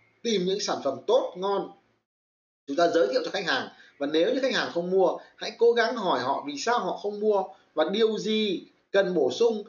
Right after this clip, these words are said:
Nếu họ mua bất động sản này thì cái bất động sản này phải có những cái gì họ mua, và dần dà bạn cũng sẽ hiểu được là bất động sản như thế nào thì đầu tư được,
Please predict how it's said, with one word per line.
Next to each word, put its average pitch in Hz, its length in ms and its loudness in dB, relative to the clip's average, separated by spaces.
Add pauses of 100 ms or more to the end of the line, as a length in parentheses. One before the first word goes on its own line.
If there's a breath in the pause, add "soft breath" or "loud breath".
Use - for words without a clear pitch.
(160 loud breath)
Nếu 202 160 2
họ 240 180 -2 (240)
mua 220 160 2
bất 254 80 6
động - 80 -2
sản 151 180 -2
này 131 200 0
thì 135 80 -6
cái 131 100 -10
bất - 0 -
động 143 120 -4
sản 120 160 -2
này 110 160 -6
phải 131 220 -2
có 143 60 -6
những 214 120 -10
cái 233 100 -4
gì 175 160 0
họ 127 200 -6
mua, 175 180 4 (260 loud breath)
và 143 100 -2
dần 160 240 0
dà 165 360 0
bạn 143 180 -8
cũng 180 100 -14
sẽ 202 140 -10
hiểu 151 340 0
được 131 180 4 (320 loud breath)
là 143 320 -2 (300 loud breath)
bất 240 120 2
động - 140 2
sản 135 240 -4
như 165 140 -6
thế 175 80 -4
nào 165 240 -6
thì 113 60 -14
đầu 113 260 0
tư 143 160 -2
được, 127 200 0